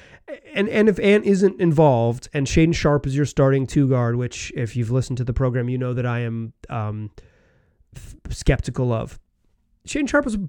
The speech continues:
pretty bad defensive player this year, although he's got some defensive chops that he can improve, but, like,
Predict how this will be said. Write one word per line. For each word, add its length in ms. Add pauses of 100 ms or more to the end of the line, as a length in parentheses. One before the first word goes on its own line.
pretty 180
bad 220
defensive 320
player 140
this 200
year, 180
although 220
he's 160
got 220
some 200
defensive 360
chops 320
that 80
he 80
can 100
improve, 320
but, 160
like, 240